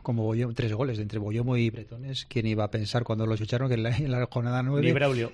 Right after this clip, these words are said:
Speaker 1: iban a tener, ¿no? Eso también, bueno, es un poco casualidad o, o, bueno, eh, a veces pasa así, ¿no? Otras veces igual ya mete más goles en, en, en toda la temporada, ¿no? Pero bueno, los fichajes de, de este año sobresaliente.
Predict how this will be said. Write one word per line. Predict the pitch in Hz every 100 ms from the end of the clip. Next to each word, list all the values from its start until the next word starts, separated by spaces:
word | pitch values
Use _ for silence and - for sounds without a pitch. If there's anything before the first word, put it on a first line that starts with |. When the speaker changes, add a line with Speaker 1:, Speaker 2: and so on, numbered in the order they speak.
| -
Speaker 1:
iban | 151 120
a | 139
tener, | 135 147 123
¿no? | 147
Eso | 127 -
también, | 117 127
bueno, | 104 -
es | 117 110
un | 107
poco | 117 123 120 - - - - - - -
casualidad | 120 110 104 110 123
o, | 123 113 107 104 107 - - - -
o, | 139 117
bueno, | 120 104 107
eh, | 107 107
a | 107
veces | 113 127
pasa | - 127 113
así, | 110 101
¿no? | 101
Otras | 101 107
veces | 104 107
igual | 107 107
ya | 107
mete | 110 110
más | 110
goles | 110 113 110
en, | 104 117
en, | 117 117
en |
toda | 113 110
la |
temporada, | 107 107 101 90
¿no? | 107 131
Pero | 104
bueno, | 104 92 95 101
los | 107 107 104
fichajes | - 113 117 104 107
de, | 107 104 101
de | 104
este | - 107
año | 107 123
sobresaliente. | 110 - 104 110